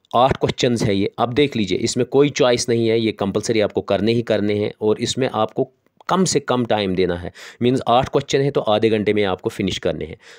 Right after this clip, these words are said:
क्वेश्चन नंबर वन है गेस्ट पेपर, deductive and inductive research methods। Question number two, define social research। Question number three, research design। Question number four, fundamental research। Question number five,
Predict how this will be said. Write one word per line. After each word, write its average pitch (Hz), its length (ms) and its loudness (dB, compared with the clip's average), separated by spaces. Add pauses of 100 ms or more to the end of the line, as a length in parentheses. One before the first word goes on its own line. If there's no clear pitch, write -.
(200)
क्वेश्चन 123 240 0
नंबर 127 160 2
वन 147 260 2
है 135 140 2
गेस्ट 110 240 0
पेपर, 104 200 0
deductive 98 640 -2
and 98 160 -2
inductive 110 440 0
research 110 320 -2
methods। 113 340 -4
Question - 460 -4
number 95 220 -2
two, 139 180 2
define 107 380 -2
social 113 300 0
research। 113 260 -2
Question 107 240 -2
number 98 200 -4
three, 139 140 0 (480)
research 113 460 0
design। 104 360 2
Question 113 220 -2
number 107 200 -4
four, 131 220 2
fundamental 107 480 0
research। - 440 0
Question 107 320 -2
number 101 160 -6
five, 117 260 2